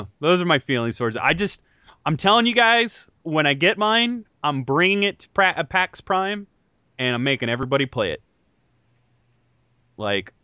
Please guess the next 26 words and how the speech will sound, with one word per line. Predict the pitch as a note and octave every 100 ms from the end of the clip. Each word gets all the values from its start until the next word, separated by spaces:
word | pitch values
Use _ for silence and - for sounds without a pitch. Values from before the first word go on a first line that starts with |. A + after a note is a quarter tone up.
| _
it | A#2
i-, | B2 A#2+
it | C3+
is | C3+
a | B2
thing. | - A#2+ G2
Everybody's | B2 D3 F3
gonna | F3 E3+
gather | D#3 E3 F3
around | F3 F3
in | F3+
a |
circle, | - E3+ C#3 F#2+ F#2+ _ _ _ -
and | A2
they're | A2+
just | B2
gonna | B2+ A#2
fucking | D3 C3 A2+
put | - C3+
that | C#3 C#3
little, | C3+ B2+ B2+ - - _ _ _ D#3+ C3 A#2+
little | C3+ C#3 B2+
shit | - D3+ D3+ -
on | D3
their | D3+ -
face. | G#2+ E2+ - - - -